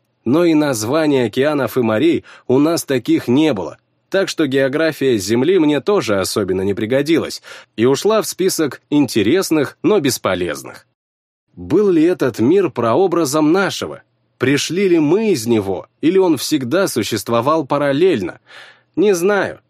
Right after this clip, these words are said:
Ни в одной из книг не было ни слова о тьме и тварях, этот мир населяющих. Зато в нашем о них знали.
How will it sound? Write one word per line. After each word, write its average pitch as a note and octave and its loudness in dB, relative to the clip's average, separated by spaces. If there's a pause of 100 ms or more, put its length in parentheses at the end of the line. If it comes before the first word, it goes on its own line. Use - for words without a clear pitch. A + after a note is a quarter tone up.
(180)
Ни B2+ 2
в D#3+ 2
одной F#3 2
из D#3+ -2
книг G3 0
не D#3+ 2
было D3+ 0
ни C3 2
слова C#3 0
о G2+ -2
тьме C3+ 0
и G2 -2
тварях, C#3 -2
этот C3+ -2
мир B2 2
населяющих. G2 -2 (500)
Зато A2+ -2
в C#3 0
нашем E3 0
о A#2+ -2
них D3 2
знали. G#2 -2